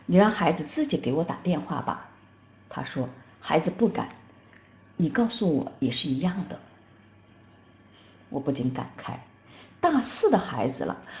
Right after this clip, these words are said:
父母还放不开手吗？想当初我儿子第一天开学去报到，我就告诉他，从今天开始，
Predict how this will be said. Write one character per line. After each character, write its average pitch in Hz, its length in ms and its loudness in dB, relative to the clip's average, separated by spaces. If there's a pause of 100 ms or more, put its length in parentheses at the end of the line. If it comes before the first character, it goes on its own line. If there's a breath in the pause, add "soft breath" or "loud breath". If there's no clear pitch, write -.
(100)
父 427 340 8
母 175 240 8 (100)
还 180 340 2
放 311 260 -2
不 262 80 2
开 233 180 2
手 - 340 0
吗？ 151 280 -2 (1040)
想 139 300 0
当 185 260 4
初 170 280 -4 (320 loud breath)
我 160 160 6
儿 131 180 6
子 - 200 -4
第 226 100 4
一 196 260 2
天 175 420 0
开 180 200 0
学 139 220 0
去 - 160 -6
报 - 260 -8
到， - 220 -8 (300)
我 135 80 -4
就 127 100 -6
告 127 220 -6
诉 - 200 -16
他， - 200 -14 (760)
从 226 200 4
今 294 200 8
天 277 220 6
开 196 220 2
始， 135 240 -6